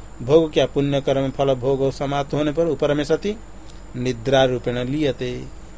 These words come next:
निद्रा रूप से लीन हो जाती, निद्रा रूप से विलीना भवति। सा वृत्ति ही आनंदमय, ये अभिप्राय आनंदमय है, ऐसे वृत्ति है। प्रिय मोद प्रमोद वृत्ति लय होने पर अपने लय होता है कारण रूपेण अवस्थान,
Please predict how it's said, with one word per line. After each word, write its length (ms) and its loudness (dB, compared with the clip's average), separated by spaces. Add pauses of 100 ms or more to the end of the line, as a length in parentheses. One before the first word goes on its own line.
निद्रा 320 2
रूप 100 4
से 180 -2
लीन 240 0
हो 120 -2
जाती, 280 -2
निद्रा 300 -2
रूप 140 0
से 280 -4 (380)
विलीना 360 0
भवति। 380 0 (380)
सा 240 2
वृत्ति 360 -2
ही 180 0 (460)
आनंदमय, 720 0 (100)
ये 80 2
अभिप्राय 580 0 (420)
आनंदमय 420 -2
है, 200 -4 (340)
ऐसे 200 -2
वृत्ति 320 -2
है। 220 0 (400)
प्रिय 220 4
मोद 220 0
प्रमोद 520 -2 (380)
वृत्ति 320 0
लय 220 0
होने 220 -4
पर 300 -2 (360)
अपने 260 -2
लय 240 4
होता 260 0
है 120 0
कारण 500 0
रूपेण 300 0
अवस्थान, 460 -6